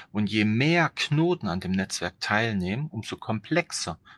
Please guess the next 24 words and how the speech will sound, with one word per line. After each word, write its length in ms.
wird 140
das 140
mathematische 760
Rätsel. 340
Deswegen 320
braucht 160
man 120
auch 140
immer 160
mehr 160
Energie. 500
Aber 140
je 160
mehr 280
Knoten 380
dem 120
Netzwerk 440
beitreten, 420
umso 340
sicherer, 640
umso 240
ausfallsicherer, 1000
umso 300
skalierbarer 1080